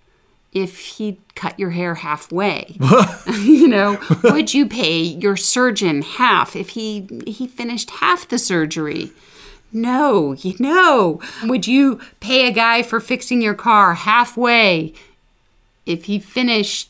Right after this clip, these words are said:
Speaker 1: two years later? Like, no, y-, you need to finish the job properly and on time. You
Speaker 2: And
Speaker 1: need to do it a hundred percent.
Speaker 2: And the flip side is, you know, it,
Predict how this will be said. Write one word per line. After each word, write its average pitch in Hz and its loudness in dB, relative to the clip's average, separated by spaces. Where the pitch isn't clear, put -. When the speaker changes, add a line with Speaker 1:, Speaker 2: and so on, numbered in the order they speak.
Speaker 1:
two 262 -4
years 226 -2
later? 185 -2
Like, 175 -2
no, 247 2
y-, - 0
you 233 0
need 247 -2
to 233 -4
finish 220 -4
the 254 -4
job 185 0
properly 269 2
and 180 -4
on 165 -4
time. 156 -6
You 151 0
Speaker 2:
And 170 2
Speaker 1:
need 175 -2
to 175 -10
do 175 -2
it - -6
a - -6
hundred 170 -6
percent. - -10
Speaker 2:
And 147 -2
the 143 0
flip 262 -4
side 139 2
is, 135 0
you 139 0
know, 147 -6
it, - -4